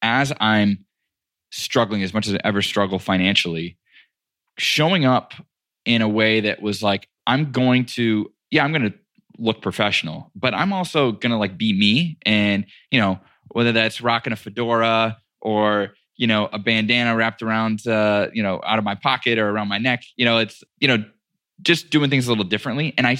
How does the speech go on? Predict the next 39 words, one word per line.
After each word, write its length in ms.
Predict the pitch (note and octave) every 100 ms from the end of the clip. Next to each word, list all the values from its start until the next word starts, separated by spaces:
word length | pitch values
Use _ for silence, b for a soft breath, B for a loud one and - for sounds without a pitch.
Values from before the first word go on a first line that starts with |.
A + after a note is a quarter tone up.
| -
remember 320 | D3 G3 F#3+ -
with, 200 | A#2 C#3 -
very 220 | - G#3
consciously 580 | E3+ D3+ G3+ A#2+ G2+ F#2 b b b _ _ _ -
really 220 | B3 C4+
trying 240 | - F3+
to 160 | B2 F#2
build 200 | B2 D#3
my 100 | D3+
confidence 480 | - B2 G3 G#2+ F2+
back 260 | - F2+ E2+
up 200 | - _ b b
through 480 | B2+ C#3 F3 E3+ - -
a 60 | A#2
lot, 220 | A#2+ G2
in, 180 | A#2+ -
in 140 | B2
a 40 |
lot 140 | A#2+ F#3+
of 80 | C3+
ways, 300 | G#2+ A2 - -
the, 160 | - - _
like, 260 | - G2 - _ _ _ _ _ B2+
th-, 120 | -
my 140 | A#2 A#2+
appearance 640 | - E3+ G#3+ - - - -
and, 220 | A2+ A#2
like, 280 | A#2 A2 - _
trying 180 | - F3
to 100 | F#3
feel 200 | - E3
good 200 | G#2 C#3
about 180 | D3+ B2+
myself. 640 | G2+ - - G3+ - - _ b b b -
You 80 |
know, 200 | B2 A2+ - _ -
there 200 | A2+ D#3
was 180 | D#3
this 260 | C#3 C3